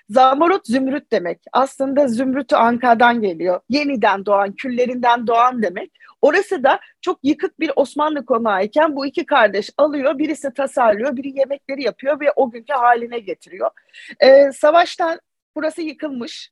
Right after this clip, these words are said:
öğrendim. Sahipleri Ermeni iki kız kardeş. İşte bunlar Amerika'da yerleşmişler. Şimdi farklı işler yapıyorlar.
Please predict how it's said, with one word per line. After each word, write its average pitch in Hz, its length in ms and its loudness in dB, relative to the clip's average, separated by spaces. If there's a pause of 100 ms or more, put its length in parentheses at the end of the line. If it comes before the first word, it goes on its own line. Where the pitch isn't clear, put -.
öğrendim. 247 580 0
Sahipleri 277 680 -4 (100)
Ermeni 247 400 -4
iki 247 180 -14
kız - 180 -14
kardeş. 185 380 -2
İşte 226 180 -8
bunlar 233 300 2
Amerika'da 233 480 2
yerleşmişler. 190 840 -2 (260)
Şimdi 294 240 -4
farklı 294 360 0
işler 208 360 0
yapıyorlar. - 540 -4